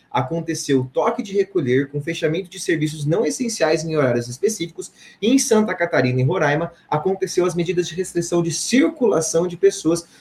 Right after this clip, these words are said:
como suspensão de transportes públicos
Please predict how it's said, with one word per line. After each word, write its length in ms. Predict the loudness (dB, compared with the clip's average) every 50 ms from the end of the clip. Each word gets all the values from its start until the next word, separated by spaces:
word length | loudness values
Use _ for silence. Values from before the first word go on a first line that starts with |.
| _
como 200 | -2 0 0 0
suspensão 760 | 0 -2 -8 -10 -2 2 2 2 2 2 4 6 6 6 6 4
de 160 | -2 -6 0
transportes 720 | 0 2 2 2 -2 0 4 4 4 4 2 -2 -8 -10
públicos 680 | _ _ 2 2 2 2 0 -2 -2 -2 -4 -6 -6